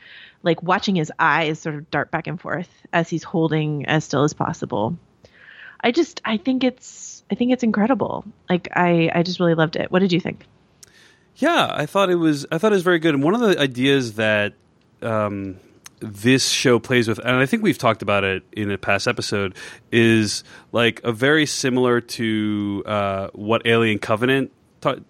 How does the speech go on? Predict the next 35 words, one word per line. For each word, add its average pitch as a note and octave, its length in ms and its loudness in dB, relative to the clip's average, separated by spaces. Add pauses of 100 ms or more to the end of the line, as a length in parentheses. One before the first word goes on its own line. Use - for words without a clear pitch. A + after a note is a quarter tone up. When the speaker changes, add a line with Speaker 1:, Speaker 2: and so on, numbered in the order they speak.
(100)
Speaker 2:
uh, B2 180 0
does, C3 400 2
right? B2+ 240 2 (220)
Do - 80 -6
we G#3 60 -2
talk A#3 140 0
about A3+ 160 2
Speaker 1:
Oh. B3+ 60 -4
Speaker 2:
this? - 220 -4
Right? G#3 240 0
Speaker 1:
<laughs> - 60 0 (380)
Uh, C4+ 220 -4
maybe. B3+ 500 -4 (340)
Speaker 2:
Uh, D#3 340 4
Speaker 1:
Hit, - 80 -4
Speaker 2:
like D3+ 140 2
the, D#3+ 100 0
Speaker 1:
hit C4+ 120 0
me A#3+ 100 0
again. F#3 240 -4 (200)
Speaker 2:
the D#3 240 0
opening, A#3+ 400 2
yeah, D#3+ 120 4
I'll D#3 60 4
hit G3+ 120 2
you. F#3 180 0
Sorry, - 260 0
so D#3+ 280 0
sorry G3 320 2
if D#3 100 0
I've C3 140 0
said B2+ 220 2
this A2+ 180 -2
already, G#2+ 340 0
like, F#2+ 220 -4